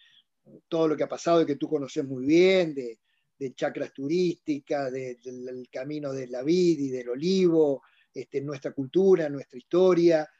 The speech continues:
Bueno, creo que, eh, nos está haciendo redondear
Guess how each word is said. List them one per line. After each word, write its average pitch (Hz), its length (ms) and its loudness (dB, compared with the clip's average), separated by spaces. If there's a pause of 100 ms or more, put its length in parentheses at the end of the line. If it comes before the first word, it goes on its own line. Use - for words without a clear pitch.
(240)
Bueno, 113 340 -4
creo 208 260 6
que, 175 360 2
eh, 147 220 -12
nos 156 360 -14
está 156 200 -8
haciendo 185 300 0
redondear 160 880 0